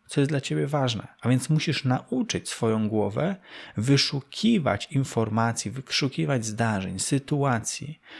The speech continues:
które mają być dla ciebie pozytywne, ale to ma być świadoma decyzja. I łatwo pokazać tutaj na przykładzie, jak wiele osób oddaje ten swój filtr, to jak on jest ustawiony,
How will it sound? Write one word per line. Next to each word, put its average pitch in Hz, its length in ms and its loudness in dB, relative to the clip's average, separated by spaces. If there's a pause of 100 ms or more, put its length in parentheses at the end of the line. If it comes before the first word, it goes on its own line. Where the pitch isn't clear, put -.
(260)
które 147 460 4 (160)
mają 151 460 4
być 139 200 0
dla 127 160 -2
ciebie 123 280 0
pozytywne, 110 840 0 (580)
ale 117 200 2
to - 240 0
ma 143 160 4
być 123 180 0
świadoma 104 520 0
decyzja. 101 580 -6 (280)
I 135 40 4
łatwo 208 300 6
pokazać 170 520 0
tutaj 135 260 0
na 127 120 2
przykładzie, 131 520 0
jak 117 220 2
wiele 147 420 2
osób - 640 -2 (920)
oddaje 147 580 4
ten 110 380 0
swój 170 360 0
filtr, - 580 -2
to 127 220 4
jak 113 280 -2
on 127 120 4
jest 120 200 -2
ustawiony, 123 760 0